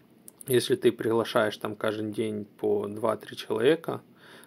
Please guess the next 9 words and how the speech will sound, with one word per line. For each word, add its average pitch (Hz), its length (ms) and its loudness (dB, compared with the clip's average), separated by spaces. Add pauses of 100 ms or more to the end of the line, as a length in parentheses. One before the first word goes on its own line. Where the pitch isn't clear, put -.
(600)
вот, 110 540 0
э, 107 320 2
ты 135 140 6
можешь 120 360 0
участвовать 120 640 2
в 107 100 -4
розыгрыше, 113 1200 2 (640)
э, 107 880 -2
вот 117 240 -4